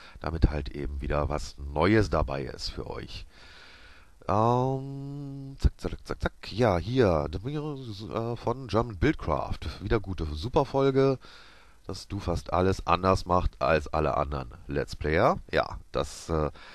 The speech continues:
warum ich das anders mache, habe ich ja erklärt in dem, ähm, Video, Gottes Willen, wie habe ich's jetzt genannt, ist das erste Video in meiner,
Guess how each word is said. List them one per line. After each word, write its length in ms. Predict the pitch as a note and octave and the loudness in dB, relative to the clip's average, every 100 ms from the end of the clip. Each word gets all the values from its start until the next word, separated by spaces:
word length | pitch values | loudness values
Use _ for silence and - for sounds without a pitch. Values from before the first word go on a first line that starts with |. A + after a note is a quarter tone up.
| - - - | -18 -20 -8
warum 280 | - E2+ B2 | 2 4 4
ich 80 | D3+ | 4
das 260 | C3+ C3 - - | 4 4 0 -2
anders 320 | B2 C#3 A#2+ | 4 4 4
mache, 500 | B2 B2+ C3+ B2+ - | 4 6 6 4 0
habe 200 | F#2+ G#2+ | -2 -2
ich 80 | G#2+ | 0
ja 80 | A2 | 0
erklärt 580 | F#2 - G#2+ A2 - - | -2 -2 -2 -2 -4 -14
in 260 | G2 G#2 | -12 -10
dem, 480 | F#2+ F#2+ G2+ G2+ G2+ - - - - - - - - - - | -6 -6 -6 -12 -14 -18 -20 -20 -20 -20 -20 -20 -20 -20 -14
ähm, 880 | F2+ F2+ F2+ F2+ F2 F2+ F2+ E2+ D#2+ - - G#1+ C2 D#2 | -8 -4 -2 -2 -2 -8 -14 -14 -16 -16 -16 -14 -12 -10
Video, 340 | F2 F#2 F2 | -6 -2 -2
Gottes 280 | D#2+ D2+ D2 | -2 -6 -6
Willen, 180 | D#2 C2+ | -8 -6
wie 60 | |
habe 120 | C#2 | -6
ich's 80 | C#2+ | -6
jetzt 140 | C2 - | -8 -6
genannt, 280 | C#2+ D#2+ - - - | -2 -2 -4 -14 -12
ist 140 | - - | -6 -4
das 100 | - | -2
erste 560 | F#2 G#2+ - A2 G#2 | 2 2 2 2 4
Video 320 | F2 F#2+ G2+ G2 | 0 -4 -4 -4
in 160 | F2 | -4
meiner, 540 | E2 E2 E2+ E2+ E2 | -4 -2 2 2 0